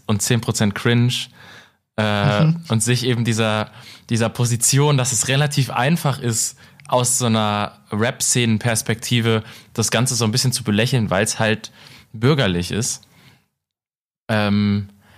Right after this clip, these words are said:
Speaker 1: aber er ordnet's ja quasi selber für einen als Hörer schon ein und nimmt damit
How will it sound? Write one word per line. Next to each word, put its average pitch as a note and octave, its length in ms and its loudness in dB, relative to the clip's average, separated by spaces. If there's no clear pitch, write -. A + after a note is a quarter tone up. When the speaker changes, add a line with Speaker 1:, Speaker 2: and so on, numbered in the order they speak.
Speaker 1:
aber A#2 420 0
er A#2+ 160 0
ordnet's B2+ 340 0
ja B2+ 100 0
quasi A#2 280 -2
selber A#2+ 320 2
für A2 240 2
einen G#2+ 200 2
als G2+ 180 -2
Hörer G#2 180 0
schon G2 200 -2
ein G2+ 360 0
und G2 220 0
nimmt G#2+ 240 2
damit G#2 280 0